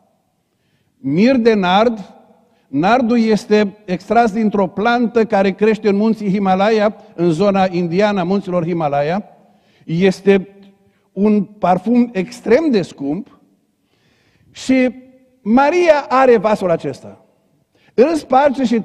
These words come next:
toarnă pe capul Domnului Iisus și Ioan spune și pe picioarele lui,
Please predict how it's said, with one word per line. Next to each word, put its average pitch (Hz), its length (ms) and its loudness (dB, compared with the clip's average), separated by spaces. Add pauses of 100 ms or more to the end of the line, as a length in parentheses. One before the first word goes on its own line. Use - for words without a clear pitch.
toarnă 302 520 2
pe 240 160 0
capul 254 420 0
Domnului 220 320 0
Iisus 285 180 -2
și 220 120 -4
Ioan 208 220 2
spune 208 260 -4
și 233 160 -6
pe 226 140 0
picioarele 233 440 -2
lui, 226 200 -2